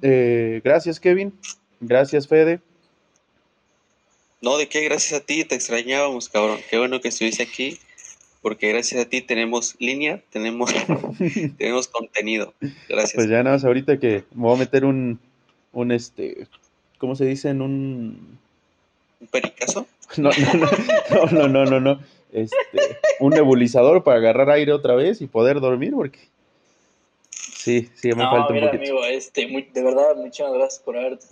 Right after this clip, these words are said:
Speaker 3: vuelto a acompañarnos. Ojalá pronto estés al ciento diez por ciento, porque así eres tú. Y te mandamos un abrazo muy fuerte.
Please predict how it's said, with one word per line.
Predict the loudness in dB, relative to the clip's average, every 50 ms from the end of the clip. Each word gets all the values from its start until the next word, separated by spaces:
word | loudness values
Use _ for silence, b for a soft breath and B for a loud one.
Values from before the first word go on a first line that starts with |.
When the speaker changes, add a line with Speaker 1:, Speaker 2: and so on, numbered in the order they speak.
| _ _
Speaker 3:
vuelto | -10 -10 -10 -6 -4 -6 -6
a | -6
acompañarnos. | -8 -14 -16 -12 -12 -12 -10 -6 -6 -6 -6 -6 -8 -10 -12 _ _
Ojalá | -12 -8 -6 -6 -6 -6 -4
pronto | _ 0 0 0 0 0 -2 -2 -2 -4
estés | -12 -14 _ -6 -6 -6 -6 -10 -16 _ _ _ _ _ _ _ _ _ _
al | -10 -10 -8 -8
ciento | -6 -6 -6 -4 -2 -2 0
diez | 0 0 -2 -2
por | -4 -8 -10 -10
ciento, | -6 -8 -8 -6 -6 -8 -8
porque | -8 -14 -12 -8 -8 -8
así | -6 -6 -6 -6
eres | -6 -6 -8 -6
tú. | -6 -6 -6 -8 _ B B B B B B B
Y | -12 -8 -6 -4 -4 -4 -2
te | -2 0
mandamos | 0 2 2 0 0 0
un | 0 2
abrazo | 2 2 2 0 -2
muy | -6 -6 -6
fuerte. | -2 -2 -2 -2 -2 -6 -8 -8 -8